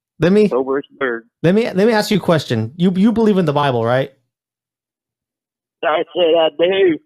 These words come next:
Speaker 1: Okay. Okay. Numbers twenty-four nine. Numbers is a book in the Bible, just so you know.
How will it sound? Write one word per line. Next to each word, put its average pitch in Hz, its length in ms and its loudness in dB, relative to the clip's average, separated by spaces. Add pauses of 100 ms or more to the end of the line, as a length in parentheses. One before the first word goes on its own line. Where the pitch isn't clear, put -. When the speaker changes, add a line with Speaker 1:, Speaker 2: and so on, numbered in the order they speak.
(160)
Speaker 1:
Okay. 156 440 -2 (380)
Okay. 143 280 -2 (360)
Numbers 240 460 0
twenty-four 220 800 0
nine. 131 600 -4 (600)
Numbers 180 420 2
is 196 100 -2
a 220 60 0
book 180 380 -6
in 214 100 -2
the 220 60 -2
Bible, 151 480 -2 (160)
just 135 160 -2
so 165 60 0
you 170 120 0
know. 127 320 -2